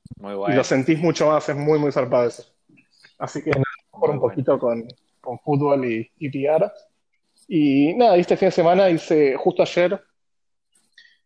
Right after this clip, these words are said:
Speaker 2: eh, con Guri V R, que es un proyecto que yo hice hace mil años, eh, que Guri básicamente la idea es que vos escribís algo en texto, en prosa, como en, en inglés o en español,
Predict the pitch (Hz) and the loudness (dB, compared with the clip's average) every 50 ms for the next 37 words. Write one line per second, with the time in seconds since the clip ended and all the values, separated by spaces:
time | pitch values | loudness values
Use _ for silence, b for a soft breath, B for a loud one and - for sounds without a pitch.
0 | _ - 139 120 113 110 113 120 123 127 143 - _ - 160 139 135 131 131 139 | _ -6 -2 0 0 2 2 0 0 -2 -6 -8 _ -4 -2 0 2 2 2 4
1 | 160 160 156 156 165 156 147 147 - 156 131 139 131 135 - - 151 131 - - | 4 4 6 6 4 4 2 0 -2 -6 -6 -6 -8 -6 -4 -4 -4 -2 -2 0
2 | 139 135 131 - 131 - - 117 113 123 131 131 143 143 147 151 156 156 170 180 | -2 0 0 -2 -4 -4 -4 -4 -4 -2 0 2 2 2 2 2 0 0 -2 -2
3 | - - _ _ _ _ _ _ _ _ _ _ _ _ _ _ - - 156 123 | -6 -12 _ _ _ _ _ _ _ _ _ _ _ _ _ _ -4 -2 0 0
4 | 131 143 156 147 - 160 139 131 139 143 156 175 175 170 - 147 160 156 160 160 | 0 0 -2 -2 0 0 2 4 4 4 4 4 2 2 0 0 0 2 2 2
5 | 175 143 131 131 139 151 156 151 147 - - 143 127 131 135 139 151 151 - - | 2 2 2 2 4 4 4 2 2 -2 -4 -4 -4 -2 -2 -4 -4 -8 -10 -14
6 | _ _ _ _ _ _ _ _ _ _ _ _ - 131 - - 156 135 143 160 | _ _ _ _ _ _ _ _ _ _ _ _ -8 -8 -4 -2 0 2 4 4
7 | 156 - 165 156 151 143 135 - 151 147 - - - 151 139 131 - 143 147 151 | 4 2 2 2 2 0 0 0 0 -2 -2 -2 -2 -2 0 0 0 2 2 2
8 | 151 - - 139 - 123 120 117 117 120 123 - - - 127 123 120 123 123 127 | 2 2 0 -2 0 -2 -2 -2 -4 -4 -8 -10 -10 -8 -6 -4 -4 -2 0 2
9 | 139 147 143 143 143 120 117 - - 143 139 143 151 147 156 165 185 - | 2 2 2 0 -2 -4 -4 -4 -4 -2 -2 0 0 0 0 0 -2 -6